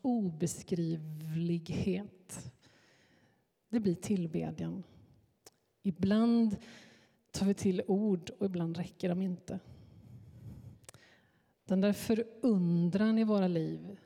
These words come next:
som vänds till Gud, det kallar vi tillbedjan. Och nu får vi komma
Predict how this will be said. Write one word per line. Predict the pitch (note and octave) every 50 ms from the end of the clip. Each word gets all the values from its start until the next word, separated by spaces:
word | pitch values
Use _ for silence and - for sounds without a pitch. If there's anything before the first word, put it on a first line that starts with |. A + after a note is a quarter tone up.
| _
som | - - - C4+ B3+ A3+
vänds | F3 E3+ E3 D#3+ E3 - -
till | - G#3+ G3
Gud, | F3+ D#3+ F3+ F#3+ F#3+ - - - - - - _ _ _ _ _ _ _ _ _ _ _
det | _ -
kallar | A3+ - - G#3+ F#3+ F#3
vi | F3+ F3+
tillbedjan. | F3+ - G3 F#3+ F#3 F3 F3+ F#3 F3+ F3 F3 F3+ G3 G3+ G3 - - - - - - - - - - - - - - - _ _ _ _ _ _ _ _ _ _ _ _ _ _ _ _ - - - - _ _ _ _ _ _ _ _ _ _ _ _ _ _ _ _ _ -
Och | A#3+ B3
nu | B3 C4 C4 B3 A#3 A3+ - - - - - -
får | - - - G#3 F#3
vi | F3 E3 F3
komma | F#3+ - - - F#3+ F3+ D#3 - F#2